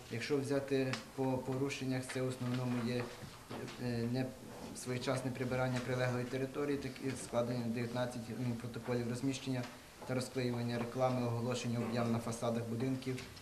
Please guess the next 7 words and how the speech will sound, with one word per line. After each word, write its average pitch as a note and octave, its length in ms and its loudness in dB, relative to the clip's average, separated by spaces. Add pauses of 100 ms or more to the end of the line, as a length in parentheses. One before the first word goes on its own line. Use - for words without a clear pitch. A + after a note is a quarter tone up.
(220)
опорах, B2+ 640 4
е, A#2+ 180 0 (260)
тролейбусних B2 680 0
та A#2+ 80 0 (300)
електричних, A#2+ 640 -2 (100)
дев'ять B2+ 320 0
таких B2+ 300 -4